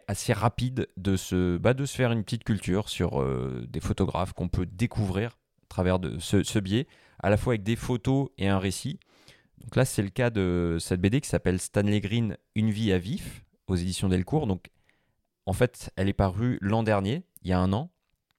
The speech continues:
à l'occasion des trois ans du, du décès de Stanley Green. Euh, mais c'était pendant le premier confinement, donc, euh, ça a été, euh, fait de manière assez discrète. À l'époque, les librairies, euh, n'étaient pas considérées, euh, comme des commerces de biens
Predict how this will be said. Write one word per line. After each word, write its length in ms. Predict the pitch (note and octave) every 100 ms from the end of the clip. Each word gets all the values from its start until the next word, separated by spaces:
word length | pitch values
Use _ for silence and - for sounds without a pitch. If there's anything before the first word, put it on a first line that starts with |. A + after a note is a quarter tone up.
| _ _ - -
à 60 |
l'occasion 360 | G2 F#2+ F#2 G2
des 120 | D#2+
trois 360 | - F#2+ G2 G2
ans 200 | G2+ F2+
du, 400 | E2 C#2+ - F#2
du 160 | E2+
décès 280 | E2 D#2+ -
de 100 | E2+
Stanley 320 | D2+ D2 D#2+
Green. 320 | E2+ G2 C3 G2 _ _ _ - - -
Euh, 200 | A1 A#1
mais 80 | C2
c'était 340 | - F2 - F2+
pendant 400 | - G2+ G2+ A2
le 160 | F#2+
premier 280 | - F#2+ F#2+
confinement, 580 | G#2 F#2 F#2+ G2 A2 A#2
donc, 320 | F#2 F#2 -
euh, 280 | D2+ D#2 D#2
ça 180 | - C#2+
a 20 |
été, 360 | - E2 D#2 D2
euh, 280 | C2+ C2
fait 220 | - - D#2+
de 80 |
manière 320 | E2 F2 F2+ E2
assez 480 | D#2 - E2 E2
discrète. 500 | D#2+ F#2+ - F2+ -
À 160 | C#2+ C#2
l'époque, 320 | D2 - F2+
les 80 | D2
librairies, 520 | D2+ D2+ D2 G2 G#2+
euh, 280 | D2+ C#2+ C2+
n'étaient 300 | D#2+ D#2+ D2
pas 160 | - -
considérées, 680 | - - - C#2+ C#2 F#2+ - _ _ _ _ _ -
euh, 40 | -
comme 160 | - F2+
des 120 | F2+
commerces 440 | - F#2 G2 G2+
de 80 | -
biens 380 | E2 F#2+ F#2+